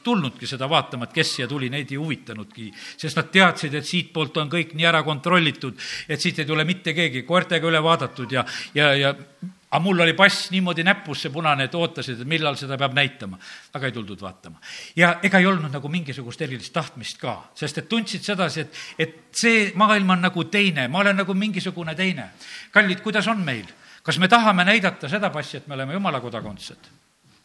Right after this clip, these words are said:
No selle passi üle võiks uhkust tunda. Ma usun, et meil oli tore aeg, kus me tundsime uhkust Eesti passi üle. Ilus sinine pass, kiitus Jumalale,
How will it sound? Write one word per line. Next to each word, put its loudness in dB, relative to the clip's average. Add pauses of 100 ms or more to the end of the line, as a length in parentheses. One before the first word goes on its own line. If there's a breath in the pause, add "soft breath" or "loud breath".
(920 soft breath)
No 2
selle 6
passi -2
üle 0
võiks -4
uhkust -8
tunda. -14 (240 loud breath)
Ma 0
usun, 2
et 2
meil 6
oli 2
tore 6
aeg, 4 (340 loud breath)
kus -2
me 2
tundsime 0
uhkust -4
Eesti 2
passi -2
üle. -4 (720)
Ilus -2
sinine -2
pass, 0 (800 soft breath)
kiitus 2
Jumalale, 0